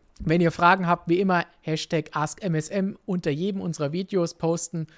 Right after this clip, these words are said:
und vielleicht seid ihr dann bei einem der nächsten Male wieder mit dabei. Ansonsten am Wochenende natürlich wie immer Live-Ticker auf unserer Webseite motorsportmagazin punkt com.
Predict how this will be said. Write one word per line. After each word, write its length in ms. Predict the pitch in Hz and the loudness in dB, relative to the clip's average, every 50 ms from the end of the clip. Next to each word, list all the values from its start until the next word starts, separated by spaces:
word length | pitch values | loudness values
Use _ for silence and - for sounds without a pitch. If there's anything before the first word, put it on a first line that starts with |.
| - _ | -20 _
und 180 | - 269 262 - | -12 -10 -8 -4
vielleicht 320 | - 180 151 156 156 - | -2 0 0 0 0 -2
seid 220 | - 151 151 - | -4 -6 -4 -4
ihr 60 | 147 135 | -6 -6
dann 180 | 143 135 135 | -6 -6 -4
bei 120 | 131 131 110 | -2 -4 -4
einem 200 | - 139 131 123 | -2 -4 -6 -6
der 100 | 120 120 | -6 -6
nächsten 360 | 123 131 139 - - - 147 | -4 -6 -6 -6 -8 -6 -4
Male 340 | 135 123 127 131 127 127 139 | -2 -2 -2 -2 -4 -4 -2
wieder 240 | 156 151 151 131 | -2 -2 -2 -2
mit 280 | 135 139 151 156 - - | -2 -2 -2 -2 -2 -2
dabei. 420 | 131 120 - 143 156 185 202 202 - - - - - | -2 0 2 2 4 4 2 2 -2 -10 -20 -18 -10
Ansonsten 560 | - 175 170 160 190 202 220 214 - - 208 | -6 -4 -2 0 2 2 2 0 -2 0 2
am 160 | 180 175 180 180 | 2 2 4 4
Wochenende 440 | 190 180 196 190 185 185 180 180 | 2 2 2 -2 -2 -2 -2 -2
natürlich 480 | 175 170 165 - - 208 208 190 170 156 | -2 -2 -2 0 0 0 2 2 0 -2
wie 100 | 185 208 | -2 -2
immer 180 | 214 202 170 151 | 0 0 0 2
Live-Ticker 560 | 147 156 202 208 - - 208 196 - 180 180 | 2 0 0 -2 -4 -4 -6 -4 -2 -2 -2
auf 100 | 170 - | -2 -4
unserer 280 | 202 185 175 175 160 | -6 -6 -4 -2 -2
Webseite 440 | 160 175 175 - - 160 165 160 170 | -2 -2 -2 -2 -2 -2 -2 -2 -4
motorsportmagazin 920 | 160 156 165 - 160 143 - 165 151 - 156 143 147 143 - - 165 151 - | -6 -6 -4 -6 -8 -8 -6 -6 -6 -6 -6 -6 -6 -6 -6 -6 -6 -6 -4
punkt 220 | - 156 156 - | -4 -6 -2 4
com. 220 | 208 208 208 202 | 4 4 4 4